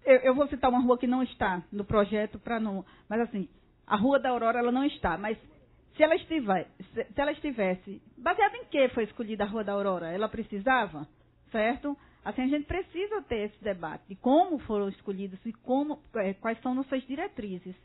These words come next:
Se a, e se a gente, assim, e se a gente não fizer esse plano, é, a longo prazo, a médio prazo, certo? Tal ano vão ser requalificadas tais, tais, tais, tais calçadas. Próximo ano, isso precisa ser posto de uma forma que,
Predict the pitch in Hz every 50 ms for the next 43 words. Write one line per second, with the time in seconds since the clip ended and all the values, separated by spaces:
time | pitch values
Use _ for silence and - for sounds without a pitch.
0 | - - _ _ - _ _ 269 269 269 269 285 262 - 311 302 330 320 320 311
1 | - 233 240 233 233 208 185 151 - - 208 - 240 240 240 294 302 - 349 359
2 | - 381 262 226 208 214 - - 233 - - 196 185 180 170 170 185 - _ _
3 | _ _ _ _ _ - 185 190 185 - - - 190 202 208 233 277 320 311 294
4 | - - - 196 202 220 240 254 214 196 185 165 - _ _ _ _ _ _ _
5 | - 523 427 294 247 214 190 190 175 - - 175 160 131 139 165 175 - - 208
6 | 196 233 - - 220 - _ _ _ _ - 220 220 226 226 226 233 262 277 277
7 | 262 254 247 240 - 254 233 269 233 - 233 220 226 240 - - - 220 202 202
8 | 196 - - - 240 233 233 233 247 - - - 226 214 220 220 - - - 226
9 | 208 208 208 - - - _ 226 208 196 196 - - 226 226 - - 185 175 160
10 | 180 214 240 - _ - - _ _ _ _ _ _ _ _ _ - 233 233 247
11 | 247 254 233 233 233 233 - 269 285 - - 269 - 370 392 415 - _ - 254
12 | 240 247 254 254 - - 294 302 - - 202 196 208 - - - - 202 208 240
13 | 294 330 480 440 - - - 233 202 190 202 196 220 226 233 247 - - _ _
14 | _ _ _ _ _ _ _ _ _ - 247 247 220 196 180